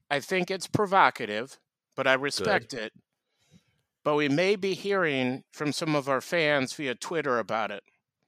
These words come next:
Speaker 1: I hope you're prepared for that.
Speaker 2: Uh, I am. And
Speaker 1: Okay.
Speaker 2: to be quite frank with you, Martin, uh, i-, i-, it's,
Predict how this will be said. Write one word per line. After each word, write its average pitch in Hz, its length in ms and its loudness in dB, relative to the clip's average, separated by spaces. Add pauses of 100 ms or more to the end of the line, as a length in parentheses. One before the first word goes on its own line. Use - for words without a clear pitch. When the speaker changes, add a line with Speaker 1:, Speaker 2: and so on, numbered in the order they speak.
(380)
Speaker 1:
I 131 60 -6
hope 139 260 -2
you're 151 120 -2
prepared 135 480 -2
for - 100 -12
that. 107 280 -6 (1000)
Speaker 2:
Uh, 95 400 0 (100)
I 113 160 0
am. 104 440 -4 (360)
And 110 240 0
Speaker 1:
Okay. 123 180 -2 (460)
Speaker 2:
to - 80 -16
be 143 140 -4
quite 143 360 0
frank 135 380 -2
with 123 180 -4
you, 110 120 -6
Martin, 95 500 -4 (560)
uh, 92 360 -2 (1300)
i-, 110 80 -12 (100)
i-, 117 180 -8
it's, - 420 -6